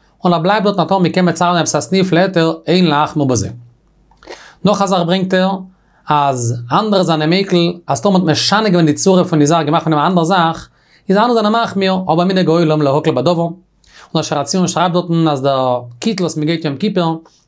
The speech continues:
אז די טאכן, מיר קענען אויך זיצן פאר ספר תורה, אפילו אן קישינוי, וואס איז נאסע, להתפלל בו, ובחשוב צדקה תשמיש קבועה. זאגט דער משנה ברורה, קלשקן, איי, מיר רעדן פון דער זאך, וואס האט געניצט פאר הדיוט, דער זאך, וואס האט געניצט פאר די זורה,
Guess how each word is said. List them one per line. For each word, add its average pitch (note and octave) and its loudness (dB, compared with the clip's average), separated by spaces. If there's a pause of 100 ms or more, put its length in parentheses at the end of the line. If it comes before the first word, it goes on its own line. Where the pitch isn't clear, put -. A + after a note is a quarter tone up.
אז D3+ -2
די D3 0
טאכן, F3 0
מיר D#3 0
קענען F3 2
אויך D#3+ 0
זיצן F3+ 2
פאר E3+ 0
ספר D#3 -2
תורה, F3 0
אפילו D#3+ 0
אן F3 0
קישינוי, G3+ 0 (380)
וואס F3+ 0
איז E3 2
נאסע, F#3+ 0
להתפלל F3 0
בו, D#3+ 2
ובחשוב F3 2
צדקה D3+ -2
תשמיש D3+ -4
קבועה. A2 -2 (1160)
זאגט G3+ 0
דער G#3+ 0
משנה G3 0
ברורה, F3 2 (100)
קלשקן, G3+ -2 (600)
איי, D#3 2
מיר D#3+ 2
רעדן E3 -2
פון D3+ -4
דער C3+ 0
זאך, C#3 0
וואס D#3 0
האט C3+ 0
געניצט D#3+ 2
פאר A#2+ 2
הדיוט, B2+ 0
דער A#2+ 0
זאך, B2+ 2
וואס D#3 0
האט B2 -4
געניצט D#3 0
פאר B2+ -2
די A2 -2
זורה, D#3 0